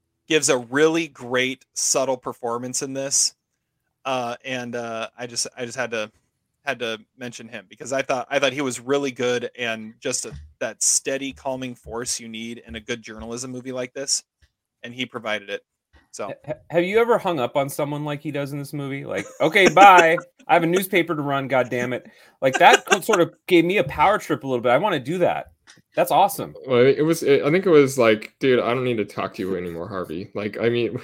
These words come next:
Speaker 3: <laughs> like, you don't need to call me out every day." <laughs>
Speaker 1: Yeah, yeah. What, what was his fascination with Gwyneth Paltrow? That was interesting.
Speaker 2: Yeah, what was, did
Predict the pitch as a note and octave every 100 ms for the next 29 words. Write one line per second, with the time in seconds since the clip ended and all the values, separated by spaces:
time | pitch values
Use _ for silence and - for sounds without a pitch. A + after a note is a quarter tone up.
0 | - - A#2+ - - _ B2 D3 D3+ D3
1 | - A#2+ A#2+ G2 F#2+ F2 G2 F#2+ B1+ -
2 | F#3+ - E3 - - _ _ - A2+ -
3 | _ - - A2 _ _ _ _ _ _
4 | _ _ _ _ D#3+ A3 - C4 A4 -
5 | F#4 A3 - - G#3 G3+ F3+ E3 - C3+
6 | B2 - B2+ B2+ A#2+ G#2+ - G2+ - C#3
7 | D3 C3 C3 A2+ E3 - F#2 A3 D4+ D4
8 | G3 F3+ C#4 D4+ -